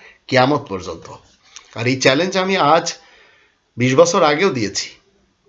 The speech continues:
তো এখন এই গ্রন্থ আপনার কাছে কিভাবে পৌঁছেছে? চোদ্দশো বছর থেকে না।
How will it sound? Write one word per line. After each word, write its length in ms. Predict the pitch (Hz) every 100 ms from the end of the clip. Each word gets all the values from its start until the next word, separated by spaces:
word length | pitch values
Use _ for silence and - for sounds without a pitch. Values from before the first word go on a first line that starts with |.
| _ _ _ _ _ _ _ _ _ _ _ _ _ _ _ _ _ _ _ _ _ _ _ _ _ _ _ _ - _ _
তো 60 | - -
এখন 460 | 139 - 214 226 294
এই 180 | 147 170
গ্রন্থ 520 | 131 147 190 208 220 208 208 - 117
আপনার 400 | 117 156 170 180
কাছে 260 | 190 214
কিভাবে 440 | 196 180 170 180 180
পৌঁছেছে? 580 | 175 165 185 180 196 196 _ _ _ _ _ _ _ _ _ _
চোদ্দশো 400 | 113 104 127 160
বছর 260 | 151 156 185
থেকে 320 | 190 190 139
না। 320 | 107 85 -